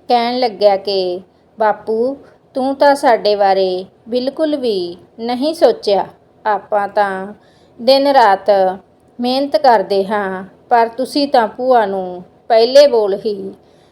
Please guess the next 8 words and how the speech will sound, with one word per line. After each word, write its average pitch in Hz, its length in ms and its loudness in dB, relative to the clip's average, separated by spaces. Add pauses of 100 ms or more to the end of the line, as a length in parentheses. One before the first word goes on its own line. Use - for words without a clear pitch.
(160)
ਪੰਜ 262 260 0
ਛੇ 247 260 2
ਲੱਖ 220 300 0
ਰੁਪਏ 202 540 2 (220)
ਨਾਨਕ 247 420 -4
ਸ਼ੱਕ 202 640 -2 (260)
ਭਰਨ 254 380 0
ਲਈ 190 460 -4